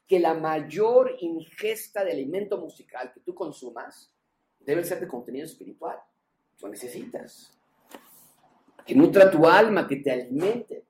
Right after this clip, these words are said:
Pero también hay espacios libres, de pronto estás haciendo un ejercicio, estás lavando los trastes, algo, y junto con tu conciencia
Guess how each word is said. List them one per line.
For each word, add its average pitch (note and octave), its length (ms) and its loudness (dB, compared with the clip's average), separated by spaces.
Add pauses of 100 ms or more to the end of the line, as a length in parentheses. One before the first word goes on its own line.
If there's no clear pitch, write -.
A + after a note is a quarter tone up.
(440)
Pero C3+ 220 -8
también D3+ 680 0
hay F3 140 -2
espacios D#3 640 -10
libres, D#3 420 -6
de - 60 -10
pronto - 280 -12
estás C#3+ 180 -20
haciendo D3+ 240 -10
un C#3 60 -10
ejercicio, E3 720 -10
estás D3 200 -8
lavando C#3+ 300 -4
los C3 160 -8
trastes, E3 320 -2
algo, E3+ 440 2 (260)
y E3 260 -10
junto B3 580 2
con D#3+ 200 -4
tu D#3+ 80 -12
conciencia F3+ 800 -2